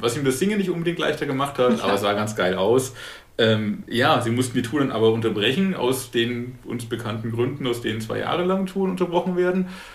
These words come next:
Speaker 1: Haben sich dann aber gedacht, okay, jetzt haben wir die schönen Ersten Weltkriegs-Deko-Elemente allesamt und irgendwie jetzt ein neues Album über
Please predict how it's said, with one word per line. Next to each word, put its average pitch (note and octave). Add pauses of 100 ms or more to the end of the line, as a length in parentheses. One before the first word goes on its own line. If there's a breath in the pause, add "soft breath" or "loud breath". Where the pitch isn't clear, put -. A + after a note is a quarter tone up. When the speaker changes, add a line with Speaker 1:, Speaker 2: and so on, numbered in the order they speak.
(460 loud breath)
Speaker 1:
Haben A#2
sich A#2
dann A#2+
aber A#2
gedacht, A2+
okay, D3
jetzt B2+
haben A2
wir A2+
die A2
schönen A2+
Ersten A2
Weltkriegs-Deko-Elemente C#3+
allesamt C#3
und A2
irgendwie G#2+
jetzt G#2
ein G#2+
neues G2+
Album G#2+
über G#2